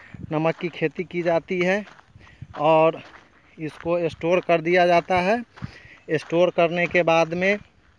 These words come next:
फिर इसको ट्रक के माध्यम से या किसी भी तरीक़ा से दूसरे जगह, दूसरे प्लांट में या बड़ी-बड़ी कंपनी वाले यहाँ से ख़रीद करके इस नमक को ले जाते हैं।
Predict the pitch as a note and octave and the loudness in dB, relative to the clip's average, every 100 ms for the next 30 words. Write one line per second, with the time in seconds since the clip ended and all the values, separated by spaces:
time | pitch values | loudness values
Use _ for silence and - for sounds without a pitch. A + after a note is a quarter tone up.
0 | - - - - F3 F#3 E3 - - F#3 | -20 -20 -20 -4 0 2 0 -2 0 4
1 | F#3 - C#3+ - D#3+ F3 - F#3 F3 E3 | 4 2 -6 0 2 2 0 -2 2 0
2 | D#3 E3+ E3+ D#3+ F3 E3+ E3 - D#3+ F3+ | 0 0 0 0 2 4 4 2 -2 0
3 | E3+ F3 F3 E3+ F3 E3 F#3 G3+ D3 D#3+ | 2 2 2 2 2 2 4 2 2 -2
4 | - F3 E3+ E3+ F#3+ D3+ D#3+ E3+ F3+ E3 | 0 2 4 4 4 2 0 0 2 2
5 | E3 E3+ D#3+ E3+ G3+ A#3 - - - - | 2 2 0 0 0 0 -4 -18 -18 -18
6 | - D#3+ D#3 E3 E3+ E3+ E3+ - E3 E3 | -2 4 6 6 6 4 2 0 0 2
7 | E3+ F3+ E3 D#3+ G3 D#3+ D#3+ D#3 G3 A3+ | 2 4 4 6 4 4 2 2 2 2
8 | - - - - D#3+ D#3+ D#3 E3 D#3 F3+ | -6 -20 -14 0 2 2 4 2 2 2
9 | F#3+ E3 E3+ D3+ D3+ C#3+ - G#3+ F#3 D#3+ | 2 0 -4 -2 -2 -2 0 2 4 4
10 | C#3 A#2 B2 A#2+ A2+ A#2+ - - - | 2 -2 -6 -8 -10 -16 -18 -12 -6